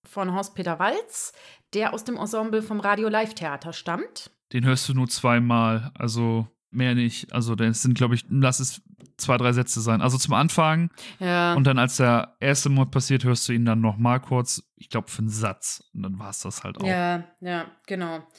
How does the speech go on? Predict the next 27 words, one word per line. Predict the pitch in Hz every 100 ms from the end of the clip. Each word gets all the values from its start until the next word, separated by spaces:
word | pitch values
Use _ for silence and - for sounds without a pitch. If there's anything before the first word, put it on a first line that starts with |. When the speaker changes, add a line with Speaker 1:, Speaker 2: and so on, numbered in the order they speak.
| - _
Speaker 1:
Und | - 202 185
Axel | - - 190
Senn, | 180 190 214 277 311 302
den | 208 196 190 185
Constable | 180 220 214 185 190
Baines, | 180 190 240 269 -
der | 202 196 190 185 -
stammt | - 196 180
auch | 220 277
aus | - 294
dem | 302
Ensemble | 285 247 269 277
vom | 277 277
Radio | 254 254 254
Live | 247 247
Theater | 247 240 240 226
und |
ist | 214 214
da | 214 196
Geräuschemacher, | 190 202 208 220 202 202 214 202 196 196
Foley | _ 208 202 202 196 196
und | 180
so | 180
und | 180
eigentlich | 160 175 170 -
eher | 190 175
Tontechniker. | 175 185 180 165 165 156 147 151